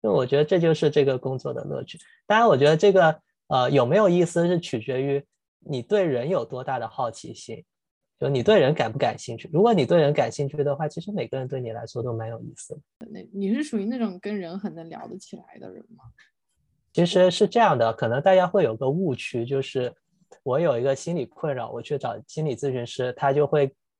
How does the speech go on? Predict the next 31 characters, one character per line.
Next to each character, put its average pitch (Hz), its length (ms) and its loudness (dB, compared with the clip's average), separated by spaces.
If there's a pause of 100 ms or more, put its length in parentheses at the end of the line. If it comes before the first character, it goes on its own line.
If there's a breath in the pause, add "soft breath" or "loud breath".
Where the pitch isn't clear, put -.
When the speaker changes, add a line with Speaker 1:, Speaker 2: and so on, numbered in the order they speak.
(120)
Speaker 1:
给 127 180 -2
我， 139 180 -4 (120)
就 151 180 0
他 - 240 -2
会 175 160 2
给 139 180 -4
我 131 260 -2 (320)
魔 131 260 0
法 147 260 -2
般 139 320 -4
的 123 240 -8 (100)
这 135 220 -2
个 135 80 -6 (480 soft breath)
解 123 320 -6
药， - 0 -
Speaker 2:
解 - 20 -8
药。 131 300 -2
Speaker 1:
然 123 180 -4
后 147 360 4
说 147 360 0
一 147 140 0
些 143 360 0
这 135 180 -8
个， 120 340 -12 (640 loud breath)
这 113 180 -8
个， 113 160 -6
对 117 220 -8
吧？ 117 260 -4
这 123 140 -12
个 - 180 -12 (400)
像 120 440 -4